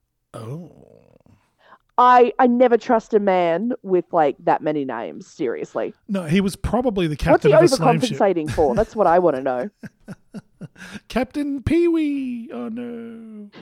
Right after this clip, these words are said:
Speaker 2: <laughs> But along he came, and Mary swooned,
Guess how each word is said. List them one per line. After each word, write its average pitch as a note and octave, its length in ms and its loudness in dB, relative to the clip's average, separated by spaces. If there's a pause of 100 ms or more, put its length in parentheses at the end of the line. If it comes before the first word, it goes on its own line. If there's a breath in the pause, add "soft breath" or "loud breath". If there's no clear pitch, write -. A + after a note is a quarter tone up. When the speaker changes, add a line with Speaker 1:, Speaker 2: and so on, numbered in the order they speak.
(920 soft breath)
Speaker 2:
<laughs> B3+ 380 2 (960 loud breath)
But G#4 240 4
along F4 340 4
he C5 240 -6
came, A#3 540 6
and A3 280 0
Mary A3+ 360 4
swooned, F3+ 960 -2